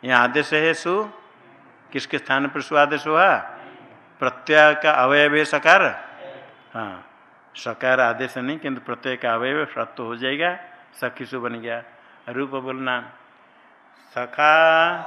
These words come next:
सखायो इति प्रथमा।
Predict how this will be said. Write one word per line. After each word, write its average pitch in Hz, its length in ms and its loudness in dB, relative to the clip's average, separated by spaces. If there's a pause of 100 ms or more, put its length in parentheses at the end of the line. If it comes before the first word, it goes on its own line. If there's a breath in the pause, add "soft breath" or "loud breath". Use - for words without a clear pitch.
(200)
सखायो 151 1080 4 (1800)
इति 165 480 0 (260)
प्रथमा। 127 800 -4